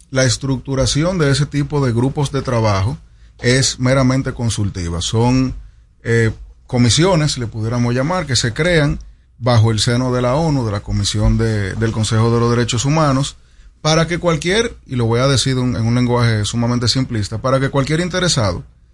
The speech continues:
que desee tener algún tipo de soporte técnico de una situación que a él le afecte y que en teoría él entienda que su país le ha fallado, eh, pues la reciba.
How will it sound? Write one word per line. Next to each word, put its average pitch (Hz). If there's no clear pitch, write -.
que 139
desee 147
tener 127
algún 120
tipo 139
de 131
soporte 135
técnico 120
de 110
una 123
situación 139
que -
a 113
él 131
le 139
afecte 120
y 147
que 139
en 135
teoría 151
él 156
entienda 151
que 135
su 120
país 117
le 107
ha 110
fallado, 123
eh, 135
pues 135
la 123
reciba. 92